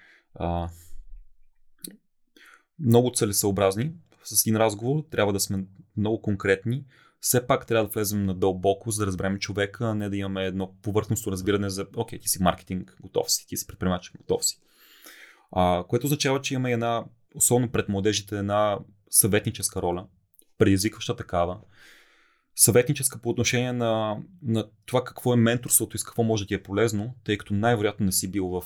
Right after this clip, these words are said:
а, в, а, менторска програма или в формални менторски отношения. Предизвикваща в смисъла с какви цели кандидатстваш и могат ли да бъдат по-големи на база на нашия опит. Или, например, цел "Искам да подобря своя английски език"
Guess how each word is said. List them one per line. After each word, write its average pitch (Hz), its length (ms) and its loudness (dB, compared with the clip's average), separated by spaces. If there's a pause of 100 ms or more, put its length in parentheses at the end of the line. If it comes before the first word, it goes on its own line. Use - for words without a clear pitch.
а, 85 360 -4 (240)
в, - 40 -12 (160)
а, 85 320 -2
менторска 90 520 -4
програма 104 420 0
или 98 120 -2
в 87 100 -8 (160)
формални 92 340 0
менторски 92 380 -8
отношения. 117 500 -4 (880)
Предизвикваща 110 680 2
в 98 200 -4
смисъла 104 600 2
с - 40 -18
какви - 260 -8
цели 107 240 2
кандидатстваш 107 800 -2 (340)
и 95 160 2
могат 101 360 2
ли 95 60 -6
да 92 60 -6
бъдат 92 480 0
по-големи 104 380 0
на 95 100 -2
база 92 280 0
на 92 120 -6
нашия 101 220 -4
опит. 101 380 -8 (420)
Или, 110 200 4
например, 117 460 2
цел 123 280 2
"Искам 113 240 -4
да 101 80 -4
подобря 107 400 -4
своя 110 240 0
английски 104 380 -2
език" 98 520 -8